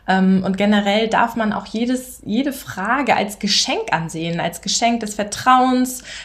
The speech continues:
ähm, und, und einfach, dass man selbst die Macht darüber hat, wie,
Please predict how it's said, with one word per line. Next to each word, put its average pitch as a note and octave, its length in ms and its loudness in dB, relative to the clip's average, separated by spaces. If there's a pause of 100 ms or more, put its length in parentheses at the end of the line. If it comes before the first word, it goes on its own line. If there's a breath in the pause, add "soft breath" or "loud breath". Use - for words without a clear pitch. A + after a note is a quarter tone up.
(140 loud breath)
ähm, G#3+ 680 2
und, G#3 320 -2 (640)
und G#3 160 2
einfach, G#3 540 0
dass G3+ 220 -2
man G3 140 2
selbst G#3 280 2
die F#3 80 0
Macht F3+ 320 0
darüber G3 300 2
hat, F#3+ 160 -4
wie, A#3 280 2